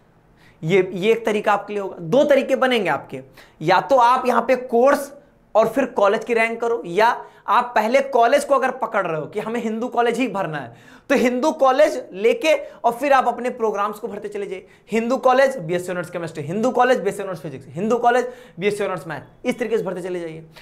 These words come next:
मैं पहले बता दे रहा हूँ कि मैं एक जनरल एग्जांपल ले रहा हूँ, ये मत समझ लीजिए कि हिंदू कॉलेज की केमिस्ट्री को भरना है,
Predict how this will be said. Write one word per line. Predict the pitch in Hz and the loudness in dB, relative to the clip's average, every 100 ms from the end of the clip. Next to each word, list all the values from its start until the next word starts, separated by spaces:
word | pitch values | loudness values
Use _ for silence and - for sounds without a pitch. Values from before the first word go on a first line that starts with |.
| - | -8
मैं | 180 190 | -6 0
पहले | 185 196 | 0 0
बता | 220 220 | 0 0
दे | 214 | 0
रहा | 233 | 0
हूँ | 254 | -2
कि | 240 | -2
मैं | 220 | 0
एक | 240 233 156 | 0 -2 -4
जनरल | 175 202 226 | -2 -2 0
एग्जांपल | 160 170 170 214 214 | 0 -2 -2 -2 0
ले | 214 | 0
रहा | 202 | 0
हूँ, | 208 | -2
ये | 190 | -4
मत | 196 | -4
समझ | 196 202 | -4 -4
लीजिए | 196 202 | -2 -2
कि | 196 | -2
हिंदू | 160 180 196 | -4 -2 0
कॉलेज | 196 190 190 | 2 2 0
की | - | -4
केमिस्ट्री | 180 170 202 | -4 -2 -4
को | 202 | -6
भरना | 147 139 156 | -4 -4 -2
है, | 135 | -4